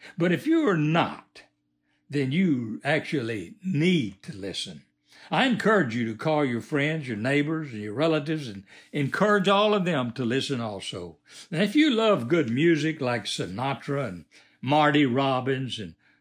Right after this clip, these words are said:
others of that era, then you need to learn about my son, Kevin Dale Ahart. You know, he performs out of L A, but you can buy his songs at iTunes or Apple Music, Spotify,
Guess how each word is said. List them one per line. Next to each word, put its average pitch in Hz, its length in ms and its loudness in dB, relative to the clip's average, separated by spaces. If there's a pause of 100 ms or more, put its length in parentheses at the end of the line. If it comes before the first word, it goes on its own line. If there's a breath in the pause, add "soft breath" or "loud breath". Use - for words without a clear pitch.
others 220 440 4
of 175 160 0
that 202 220 2
era, 202 520 2 (560)
then 185 220 4
you 233 100 6
need 269 260 4
to 160 140 4
learn 170 260 2
about 156 300 -2
my 143 180 -2
son, 117 520 0
Kevin 156 480 -2
Dale 135 420 -2
Ahart. 98 560 -8 (600 soft breath)
You 160 100 -2
know, 185 100 2
he 226 160 4
performs 180 640 0
out 139 160 2
of 127 120 0
L 135 260 0
A, 120 380 -2 (420 soft breath)
but 151 240 2
you 262 100 4
can 220 240 0
buy 202 300 0
his 160 360 -2
songs 190 560 -4
at 127 240 -4
iTunes 165 800 -2 (760)
or 120 200 -4
Apple 147 360 0
Music, 165 460 -2
Spotify, 175 880 -2